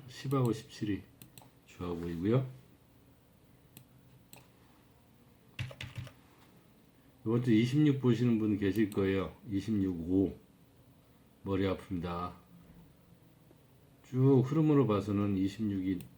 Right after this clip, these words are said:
출할 수 있을 패턴으로 지금 올라가고 있어요. 이십육 보시는 분 참 많더라고요. 여기서는 좋아 보입니다. 현재까지는요.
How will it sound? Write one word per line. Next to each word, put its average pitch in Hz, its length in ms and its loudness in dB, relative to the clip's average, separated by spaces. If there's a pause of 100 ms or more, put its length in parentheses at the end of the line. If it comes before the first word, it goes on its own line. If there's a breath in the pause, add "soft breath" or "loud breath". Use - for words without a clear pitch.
출할 143 360 -2
수 110 540 -8
있을 110 380 -4
패턴으로 127 500 0
지금 92 240 -6
올라가고 90 440 -4
있어요. 76 300 -14 (760)
이십육 104 460 -2
보시는 101 360 -6
분 90 140 -8
참 - 240 -4
많더라고요. 85 540 -8 (1400 soft breath)
여기서는 95 500 -8
좋아 104 260 2
보입니다. 87 440 0 (720)
현재까지는요. 90 840 -6